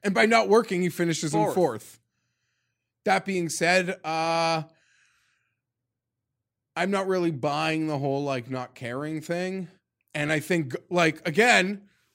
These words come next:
Speaker 1: we've just had a major. He didn't win it. Now that's been two in a row. He didn't win. And I know there's a world where people think it's impossible he won't win the Masters. But let's just
Speaker 2: Who thinks that?
Speaker 1: Everybody.
Speaker 2: He's the favorite.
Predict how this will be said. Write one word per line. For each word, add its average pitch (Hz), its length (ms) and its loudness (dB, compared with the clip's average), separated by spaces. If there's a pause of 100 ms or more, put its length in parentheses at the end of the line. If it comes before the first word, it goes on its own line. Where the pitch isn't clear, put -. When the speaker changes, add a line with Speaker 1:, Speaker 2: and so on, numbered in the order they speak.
(160)
Speaker 1:
we've 165 160 -4
just 165 200 -4
had 196 160 -2
a 180 40 -8
major. 185 480 0
He 156 120 -6
didn't 196 280 2
win 202 220 0
it. 175 280 -4 (360)
Now 175 120 0
that's 175 200 -2
been 170 160 -2
two 233 340 4
in 233 80 4
a 247 60 6
row. 226 640 8 (180)
He 190 120 -2
didn't 226 300 4
win. 202 440 4 (880)
And 190 220 4
I 185 60 2
know 208 200 2
there's 233 200 0
a 247 60 0
world 214 340 2
where 190 140 0
people 208 280 -4
think 214 200 -2
it's 208 120 -4
impossible 220 720 0
he 196 100 -2
won't 202 220 0
win 202 160 -2
the 196 60 -4
Masters. 170 720 -4 (380)
But 214 120 -2
let's 233 300 -2
just 214 180 -2
Speaker 2:
Who 233 160 -2
thinks 185 240 -8
that? - 400 -8 (440)
Speaker 1:
Everybody. 208 800 4
Speaker 2:
He's 196 220 -4
the 214 160 -8
favorite. 311 460 -8